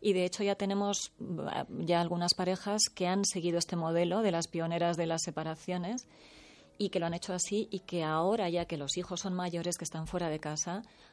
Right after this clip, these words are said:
ahora ya están consolidando su relación, los hijos lo han vivido todo de maravilla y son parejas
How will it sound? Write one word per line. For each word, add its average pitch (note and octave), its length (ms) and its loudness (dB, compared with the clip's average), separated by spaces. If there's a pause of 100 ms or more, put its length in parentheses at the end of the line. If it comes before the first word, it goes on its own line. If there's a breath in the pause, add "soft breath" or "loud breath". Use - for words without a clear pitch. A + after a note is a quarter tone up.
ahora F#3+ 220 2
ya E3+ 120 -2
están E3+ 260 -4
consolidando D#3 600 -4
su G#3 120 -6
relación, F3+ 560 -4
los E3 240 -6
hijos F3+ 240 -4
lo F3+ 60 -2
han E3+ 80 -4
vivido E3 280 0
todo E3 320 -4
de D#3 120 -6
maravilla E3+ 720 -4 (600 soft breath)
y E3 180 -2
son D3+ 260 -4
parejas D3+ 520 -6